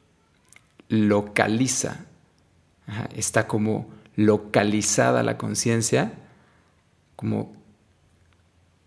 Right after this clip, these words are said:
digamos que atrapada en las formas. Ujú. Aunque no está atrapada, la conciencia es libre y está ya despierta. Pero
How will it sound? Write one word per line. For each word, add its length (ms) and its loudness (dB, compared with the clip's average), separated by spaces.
digamos 340 2
que 140 -2
atrapada 960 -2
en 160 0
las 220 -4
formas. 600 2
Ujú. 300 -10
Aunque 220 2
no 60 4
está 160 0
atrapada, 380 0
la 120 -2
conciencia 340 -2
es 80 0
libre 480 0
y 60 -2
está 240 0
ya 180 2
despierta. 600 -2
Pero 520 0